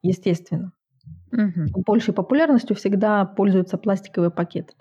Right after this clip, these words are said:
Speaker 1: Ранее, в, на начальных стадиях введения закона были определенная категория пластика, который был более плотный, который более подвергается переработке. Мы за него платили, о, два-три сентима, пять сентимов.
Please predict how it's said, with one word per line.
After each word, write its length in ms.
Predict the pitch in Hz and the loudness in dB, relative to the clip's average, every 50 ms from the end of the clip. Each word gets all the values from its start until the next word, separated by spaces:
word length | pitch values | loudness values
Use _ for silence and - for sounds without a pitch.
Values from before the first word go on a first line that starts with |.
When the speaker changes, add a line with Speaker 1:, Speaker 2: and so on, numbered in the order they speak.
| - - _ - | -20 -20 _ -4
Speaker 1:
Ранее, 580 | - 202 196 240 277 302 254 208 180 - - - | -2 0 2 4 4 4 4 4 2 0 0 0
в, 280 | - 185 180 180 180 185 | 0 2 2 2 4 4
на 120 | 190 180 | 4 4
начальных 440 | 185 190 196 - - 208 202 190 190 | 4 2 0 0 2 2 2 2 2
стадиях 400 | - - 208 202 190 185 180 - | 0 0 0 2 2 2 0 0
введения 400 | 202 202 196 208 202 196 185 185 | 0 0 2 2 4 4 2 2
закона 720 | 196 196 196 196 - 277 302 320 311 262 220 180 170 - 202 | 2 0 -2 0 0 2 2 4 4 4 4 2 2 0 0
были 640 | 202 185 190 190 185 180 180 175 175 170 160 160 - | 2 2 4 4 4 4 4 4 2 2 0 0 -2
определенная 680 | - 185 - - 190 190 202 202 202 196 185 175 175 180 | -4 -4 0 2 2 4 4 4 4 4 4 4 2 2
категория 580 | - 190 185 190 185 190 196 196 185 185 175 | 0 0 0 0 0 2 2 2 2 2 2
пластика, 760 | 170 - 180 170 175 170 - - 254 240 - 262 269 285 277 269 _ - | 0 0 0 0 0 -2 -2 -4 -4 -2 0 0 2 2 0 -2 _ -6
который 300 | - 180 - 190 185 180 | -6 -2 0 2 2 4
был 180 | 180 185 180 175 | 4 4 2 2
более 300 | 180 190 185 185 175 175 | 2 2 2 2 2 0
плотный, 440 | - 190 208 226 269 262 277 269 | 0 0 2 2 2 2 2 0
который 360 | - - 202 208 214 208 208 202 | 2 0 -2 0 2 2 4 4
более 420 | 196 202 220 247 233 208 190 185 | 4 4 4 4 4 4 2 2
подвергается 1000 | 185 - 190 190 196 196 196 196 214 202 185 180 180 - - - 175 170 170 165 - _ _ _ _ _ _ _ - | 0 0 -2 2 2 2 2 2 2 2 2 0 0 -2 -6 -4 -2 0 0 -2 -4 _ _ _ _ _ _ _ 0
переработке. 920 | - 220 226 214 196 180 180 180 190 247 320 - - - - - 170 185 202 _ _ - | 2 2 4 4 2 2 2 2 2 2 0 0 -4 -6 -4 -2 -2 -2 -4 _ _ 0
Мы 180 | 196 214 285 339 | 4 4 4 6
за 120 | 277 269 | 6 4
него 240 | 226 202 202 254 277 | 4 6 4 4 2
платили, 680 | 277 269 190 180 175 - 240 247 233 233 202 185 190 - - _ _ _ _ _ _ | 2 0 -2 -2 0 2 4 4 6 4 4 2 -2 -4 -10 _ _ _ _ _ _
о, 320 | - 202 202 190 185 180 175 | 0 2 4 4 4 4 4
два-три 800 | 175 196 240 302 349 330 - 240 254 269 269 269 233 - - 185 | 4 4 4 4 2 2 2 4 4 6 6 6 4 2 -2 -6
сентима, 640 | 180 - - 196 185 180 180 - 185 175 170 165 - - | -6 0 2 4 4 4 4 4 2 2 2 0 0 0
пять 260 | 190 160 175 - - | 2 2 0 -2 -4
сентимов. 580 | - - 165 160 165 160 - - 180 190 175 | 0 4 4 4 4 2 -2 -6 -6 -6 -6